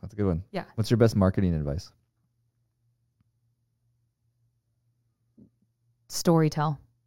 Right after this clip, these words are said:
Speaker 1: Oh, I love that so much. I've become obsessed with that word lately. I was at a panel with Tim Ferriss at South by Southwest not long ago,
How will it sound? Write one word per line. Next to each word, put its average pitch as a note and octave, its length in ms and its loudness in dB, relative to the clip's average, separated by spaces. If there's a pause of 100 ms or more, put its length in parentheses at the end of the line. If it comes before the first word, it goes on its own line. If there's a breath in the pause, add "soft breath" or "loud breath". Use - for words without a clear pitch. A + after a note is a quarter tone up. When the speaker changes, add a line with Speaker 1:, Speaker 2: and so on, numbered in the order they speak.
(560)
Speaker 1:
Oh, A#2+ 140 10
I A#2+ 100 12
love G#2 220 8
that G2 120 4
so F#2+ 100 -4
much. F#2 360 -2 (120)
I've A2 180 2
become G#2+ 320 2
obsessed F2 380 -2
with D#2+ 100 -6
that D#2+ 160 -2
word E2+ 260 -2
lately. E2+ 380 -2 (240)
I G2 80 -4
was G2 140 0
at F#2+ 160 4
a F#2 200 2
panel F2+ 380 -2
with F2 160 -2
Tim F2+ 200 -4
Ferriss F2 540 -2
at A2 140 -4
South F2+ 200 -6
by G2 100 -4
Southwest F#2+ 440 -6
not F2 180 -8
long F#2 240 -4
ago, F#2 300 -2